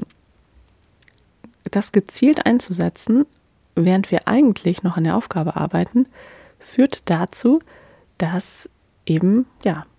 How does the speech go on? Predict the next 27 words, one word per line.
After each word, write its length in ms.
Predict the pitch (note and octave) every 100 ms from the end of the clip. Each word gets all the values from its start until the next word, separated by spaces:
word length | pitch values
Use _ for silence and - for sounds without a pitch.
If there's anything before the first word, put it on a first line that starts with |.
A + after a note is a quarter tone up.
| _ _ _ -
man 120 | E3+
könnte 220 | - F3+
sagen, 220 | - F#3
strategisch 680 | G#3 - - - D#4+ A3+ -
prokrastiniert 760 | - D3 - - E3 C#3+ -
wird 260 | - B3 - - - - - _
und 260 | - F3 -
wir 260 | D#3 D#3 - - - _ -
offen 300 | D#3 - G#3+
bleiben 460 | A3 G#3 G#3 G#3 G#3+ _
für 240 | - - D#3+
Improvisation, 840 | D#3 D#3+ D#3+ D#3+ - - - C4+
so 120 | A#3+
wie 60 | -
das 180 | G3 -
bei 240 | - - - _ _ _
Martin 260 | D3 C#3+ D3+
Luther 260 | E3 -
King 300 | - - A#3
war 160 | G#3+ G3
vor 180 | - F#3+
seiner 280 | F3+ F3+
Rede, 300 | F3 E3+ - - - - - - - _ -
ähm, 320 | E3+ E3 D#3+
wir 200 | - E3
auch 200 | - E3+
nicht 360 | F3 E3 - -